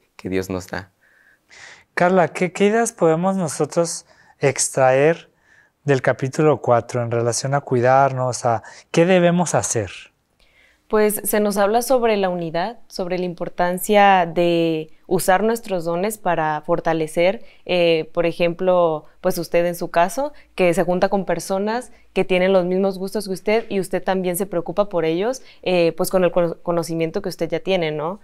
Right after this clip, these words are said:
Speaker 3: Em, se nos habla sobre tener humildad, mansedumbre y paciencia los unos con los otros, eh, para así crear como un ambiente en el cual, pues, nos sintamos cómodos entre nosotros.
Speaker 2: Cuando hablamos de unidad,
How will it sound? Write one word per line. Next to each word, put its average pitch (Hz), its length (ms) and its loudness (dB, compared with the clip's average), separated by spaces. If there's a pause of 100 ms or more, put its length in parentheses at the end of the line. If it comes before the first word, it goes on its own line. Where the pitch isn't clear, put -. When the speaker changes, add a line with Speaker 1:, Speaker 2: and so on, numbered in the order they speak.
(260)
Speaker 3:
Em, 170 600 2 (140)
se 190 180 4
nos 185 180 4
habla 190 240 6
sobre 196 340 4
tener 170 360 4
humildad, 175 600 2
mansedumbre 170 720 -2
y 185 100 -6
paciencia 180 640 -2
los 170 180 -4
unos 170 220 -6
con 180 160 -4
los 160 160 -8
otros, 202 400 -6 (320)
eh, 180 280 2
para 175 220 2
así 170 200 -4
crear 180 320 2
como 185 240 0
un 175 120 -2
ambiente 180 720 -4 (240)
en 185 160 -2
el 175 140 0
cual, 175 420 2
pues, 196 160 0
nos 190 80 -2
sintamos 180 720 -4
cómodos 196 460 -2
entre 175 220 -6
nosotros. 160 720 -12 (920)
Speaker 2:
Cuando 151 220 4
hablamos 175 400 4
de 196 60 2
unidad, 139 600 2